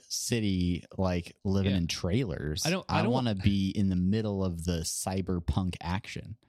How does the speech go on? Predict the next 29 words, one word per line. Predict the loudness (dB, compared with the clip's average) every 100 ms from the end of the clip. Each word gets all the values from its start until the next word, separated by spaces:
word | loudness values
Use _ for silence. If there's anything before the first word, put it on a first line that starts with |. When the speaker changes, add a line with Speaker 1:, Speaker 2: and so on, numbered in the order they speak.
| -2
Speaker 2:
I |
don't, | 0 0 0
I | 0
don't | 2
wanna | 0 0 0
be, | 0 0 2 2 0 -2 -4
uh, | -2 0 -4 -6 -2
in | 0
Borderlands. | 0 0 0 0 0 -2 -4 -2 -2 -2 -6
I | -2
wanna | -2 0 -2
be | 0 0 0 0 -2 -6 -4
in | 0 2 2 2
the | 0
Shadowrun | 0 -2 0 0 2 2 2 2 0 -2 _ _
piece | -2 -2
of | 0 -2
the |
world | -2 0 -2 -2 -4 -4
where, | -4 -2 -4 -6 -2
where | 0 0 -4 -6
the, | -4 -4 -4
the | -6
cool | -2 -2 -2
shit | -2 -2
is | -2
happening. | -4 -8 -10 -12 -12 -16 -20 -20 -10
Speaker 1:
Right. | -6 -4 -6 _ _ -6
Speaker 2:
Uh, | -2 0 0